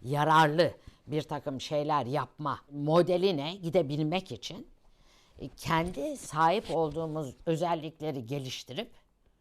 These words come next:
bu konularda üretken ve verimli hale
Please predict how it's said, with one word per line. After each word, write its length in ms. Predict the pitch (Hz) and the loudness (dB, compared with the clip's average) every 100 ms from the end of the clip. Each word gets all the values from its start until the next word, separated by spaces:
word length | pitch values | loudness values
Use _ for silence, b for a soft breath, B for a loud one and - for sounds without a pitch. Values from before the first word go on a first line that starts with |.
| _ _ _ _ | _ _ _ _
bu 600 | 135 185 233 220 196 127 | -6 -2 0 2 2 0
konularda 840 | - 147 151 151 147 143 135 214 262 _ | -6 -4 -2 0 0 -2 -6 -12 -14 _
üretken 640 | 170 170 165 - 175 214 | -2 -2 -2 -6 -12 -10
ve 220 | 175 175 131 | -6 -6 -4
verimli 480 | 147 156 156 175 | -4 -2 -2 -2
hale 640 | 180 - 139 147 143 220 247 | -2 -6 -2 -2 0 -4 -6